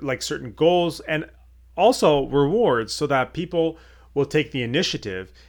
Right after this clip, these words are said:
in terms of making sure they don't click on that malicious email. You can also send, uh, phishing campaigns or phishing attacks through, um, white hats, for example, who would test the environment out to see who would fail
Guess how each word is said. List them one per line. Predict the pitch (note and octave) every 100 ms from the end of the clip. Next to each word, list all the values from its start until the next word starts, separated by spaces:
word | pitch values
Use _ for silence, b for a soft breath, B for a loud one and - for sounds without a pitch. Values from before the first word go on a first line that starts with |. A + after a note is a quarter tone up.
| b
in | - C3
terms | - C#3 C3+ B2+
of | C3 A2
making | B2+ C3 C#3+
sure | D3
they | C3
don't | B2 A#2+
click | - E3+ E3+
on | C#3+ B2+
that | A#2 A2 G#2+ - b b b
malicious | B2 C3 C3 - G#2+
email. | - A2 F#2+ F2 - b b b
You | C#3
can | D3+ D#3+
also | F#3 G3+ E3+
send, | D3 D#3+ C3+ C3 B2+
uh, | A2 G#2+
phishing | - D#3 D3+ D#3+
campaigns | C#3 C3 B2 B2 A#2+ A#2 A2+
or | A#2
phishing | G#2+ C#3+ C#3 B2+
attacks | A2+ - C#3 B2 A2 - - - b b b -
through, | C3 C3+ B2+ A#2+
um, | G#2+ G2+ G#2 -
white | - B2+ D3+
hats, | A#2 A#2 G#2+ - -
for | - A#2
example, | G2+ G2 D3 F3 C#3 G2+ G2 b b
who | - D3+
would | D3+ D3+
test | E3 G3 -
the | D#3+
environment | C#3+ A#2 C3+ E3 D3+ A2+
out | G#2
to | -
see | A2 C3+ A#2+
who | - D#3
would | C#3+ C#3
fail | - - F3+ E3 A#2 A2